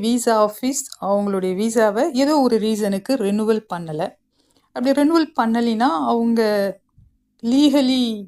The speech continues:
ஒரு லெட்டர் அவங்களுடைய அட்ரஸ்க்கு சென்ட் பண்ணுவாங்க. "நீங்க இந்த விசால வந்தீங்க, உங்களுடைய விசாவை இந்த ரீசனுக்காக நாங்க ரெனுவல் பண்ண முடியல, நீங்க கண்ட்ரியை விட்டு உங்களுடைய கண்ட்ரிக்கு போகணும்னு" சொல்லி ஒரு வார்னிங் லெட்டர் சென்ட் பண்ணுவாங்க.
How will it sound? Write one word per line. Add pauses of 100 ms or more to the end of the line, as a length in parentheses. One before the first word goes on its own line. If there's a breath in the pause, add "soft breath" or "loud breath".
(240)
ஒரு
லெட்டர் (100)
அவங்களுடைய (100)
அட்ரஸ்க்கு
சென்ட்
பண்ணுவாங்க. (840 soft breath)
"நீங்க (180)
இந்த (100)
விசால
வந்தீங்க, (140)
உங்களுடைய
விசாவை (200)
இந்த (100)
ரீசனுக்காக
நாங்க (200)
ரெனுவல்
பண்ண
முடியல, (160)
நீங்க (120)
கண்ட்ரியை
விட்டு (100)
உங்களுடைய
கண்ட்ரிக்கு (260)
போகணும்னு"
சொல்லி (220)
ஒரு (160)
வார்னிங் (100)
லெட்டர்
சென்ட்
பண்ணுவாங்க.